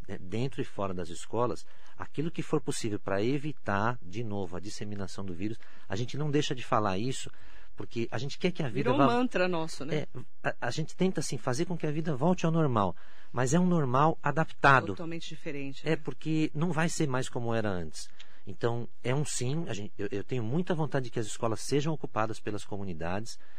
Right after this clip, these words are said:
Speaker 1: Certamente, eh, vai ter uma autorização pra retomar, sim, assim que chegar na mesa, mas a gente também recomenda esse cuidado de atenção.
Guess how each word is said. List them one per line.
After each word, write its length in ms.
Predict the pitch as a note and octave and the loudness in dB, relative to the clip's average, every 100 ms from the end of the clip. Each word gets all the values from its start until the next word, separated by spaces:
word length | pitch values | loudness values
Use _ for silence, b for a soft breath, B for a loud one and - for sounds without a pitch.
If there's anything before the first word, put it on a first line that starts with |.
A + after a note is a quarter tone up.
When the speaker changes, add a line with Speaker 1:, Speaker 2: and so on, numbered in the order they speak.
| B B | B B
Speaker 1:
Certamente, 680 | - C3+ C3 B2+ C3 - A2+ | 0 2 2 0 0 -2 -2
eh, 100 | G2 | 0
vai 160 | F2+ G#2+ | 0 2
ter 160 | - | 2
uma 120 | C#3+ B2+ | 2 2
autorização 500 | - F#2+ G2 - G2+ | 0 -2 -2 -2 -2
pra 140 | G2 | -2
retomar, 500 | F#2+ - F2+ F2+ G#2 | -2 -2 -2 0 0
sim, 320 | - - A#2+ b b b | -2 -2 -2 b b b
assim 240 | - C#3 | -4 -2
que 80 | B2 | -2
chegar 240 | A#2 G#2 | -2 -2
na 100 | G2+ | -2
mesa, 300 | F2 G2+ A#2 B2+ B B | -2 -2 -2 -2 B B
mas 180 | G2+ G2+ | -2 -2
a 40 | |
gente 180 | G#2 A2 | -2 -2
também 240 | - F#2+ A#2+ | -2 0 0
recomenda 440 | C3 - A2 A2+ | 0 -2 -2 0
esse 160 | A2+ - | -2 -2
cuidado 320 | - G#2+ G#2 | 0 0 0
de 80 | G#2+ | -2
atenção. 440 | - B2 - | -2 -2 -2